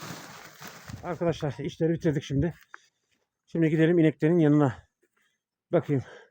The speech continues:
Ahırlar temizlendi. Ee,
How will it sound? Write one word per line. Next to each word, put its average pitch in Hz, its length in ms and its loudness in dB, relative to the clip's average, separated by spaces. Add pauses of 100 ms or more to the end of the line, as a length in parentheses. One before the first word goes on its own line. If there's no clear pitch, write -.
(1000)
Ahırlar 160 340 4
temizlendi. 170 640 2 (1160)
Ee, 160 320 2